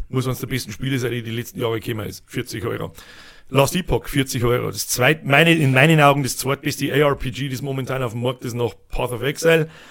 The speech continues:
Und wenn Path of Exile zu kompliziert ist, spielt Last Epoch.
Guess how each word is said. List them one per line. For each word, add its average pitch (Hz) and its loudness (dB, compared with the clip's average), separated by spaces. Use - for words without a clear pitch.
Und 139 -2
wenn 131 0
Path 143 0
of 127 -4
Exile 139 0
zu 156 -2
kompliziert 139 0
ist, 147 2
spielt 123 -4
Last 117 -4
Epoch. 175 2